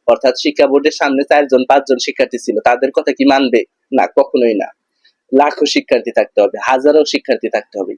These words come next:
এমন শিক্ষার্থী থাকতে হবে যেমন এক হাজার, দুই হাজার, পাঁচ হাজার শিক্ষার্থী থাকলে সেখানে দেখা যায় যে এখানে শিক্ষার্থী আছে,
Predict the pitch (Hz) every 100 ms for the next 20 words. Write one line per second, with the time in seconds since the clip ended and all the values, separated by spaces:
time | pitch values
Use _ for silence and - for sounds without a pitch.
0 | 170 180 196 196 160 147 143 156 160 -
1 | 156 135 131 104 - - - 123 143 143
2 | - 165 151 139 139 143 139 131 131 147
3 | 156 139 127 - 127 135 120 127 120 139
4 | - 123 98 - _ - - 151 143 139
5 | 147 147 131 131 123 127 143 143 127 -
6 | 156 151 - 131 113 -